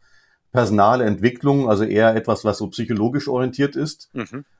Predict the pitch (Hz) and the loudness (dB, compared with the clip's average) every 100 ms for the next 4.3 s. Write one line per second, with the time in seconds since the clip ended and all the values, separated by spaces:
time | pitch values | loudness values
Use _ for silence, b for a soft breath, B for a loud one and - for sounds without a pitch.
0 | _ - 113 117 120 - 113 113 113 - | _ -2 2 2 -2 -6 -2 0 0 0
1 | 113 104 123 175 143 - _ _ 120 113 | -4 0 4 4 2 -2 _ _ -2 2
2 | 107 139 143 110 127 131 123 110 107 - | 4 4 2 0 2 4 4 0 -2 -2
3 | 110 113 117 107 113 104 101 107 156 107 | 2 2 2 -2 -2 -2 2 2 2 0
4 | 101 113 135 | 0 0 -2